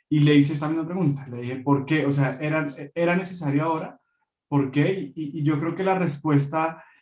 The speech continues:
es una visión de país, ¿no? Y es complejo, eh, de alguna forma reconciliar el momento tan doloroso con la gente saliendo, incluso muchos no han salido de una crisis económica, las empresas,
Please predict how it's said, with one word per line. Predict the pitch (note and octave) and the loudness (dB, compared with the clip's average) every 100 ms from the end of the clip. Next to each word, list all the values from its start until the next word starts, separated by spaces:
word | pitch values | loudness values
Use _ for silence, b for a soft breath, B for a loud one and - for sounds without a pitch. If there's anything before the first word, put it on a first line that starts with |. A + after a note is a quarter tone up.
| B | B
es | E3+ C#3+ | -6 -2
una | F3 F3+ | 0 0
visión | E3 D3+ C#3 | 0 2 2
de | C#3+ | 2
país, | D#3 C#3+ B2+ - - - _ B2+ | 2 0 -2 -6 -16 -20 _ -6
¿no? | C#3 | 0
Y | D3+ | 2
es | B2+ - | 2 0
complejo, | C#3 C#3 D3+ C#3+ D3 D3+ C#3+ - A#2+ | -2 0 2 2 2 -2 -6 -12 -12
eh, | C3+ C3 G#2+ C3 | -8 -8 -8 -8
de | |
alguna | B2 B2 A#2+ | -6 -6 -4
forma | C#3 C#3 C#3 | -2 0 0
reconciliar | D3 D3+ C#3+ C#3 B2 B2+ B2+ B2 - B B B - | -2 0 0 0 -4 -2 -2 -4 -10 B B B -6
el | C#3 | 2
momento | C#3+ B2+ A#2 A#2+ | 2 2 -2 -8
tan | C3+ C#3 | -4 0
doloroso | C#3+ B2 B2 B2 A#2+ B2 | 2 2 0 -2 -4 -12
con | B2 A#2+ | -10 -8
la | A2+ A2 | -6 -4
gente | A2 - A2+ A2+ | -6 -6 -8 -8
saliendo, | C#3 B2 B2 B2+ B2 C3 C3 | -6 -6 -4 -6 -6 -4 -4
incluso | C3 C#3 C3 C3+ | -2 -2 -2 0
muchos | C#3 C3 C#3 | 0 0 -2
no | C3 | -2
han | C3 | -2
salido | C#3 C3+ C3+ | -4 -4 -4
de | |
una | C#3 | -6
crisis | C3+ B2+ C#3 | -6 -8 -8
económica, | C3+ A#2 A#2 A#2+ C3 | -8 -6 -6 -6 -8
las | A2+ A2+ | -8 -8
empresas, | G2+ A#2 A2+ A#2 A#2 | -10 -8 -8 -8 -12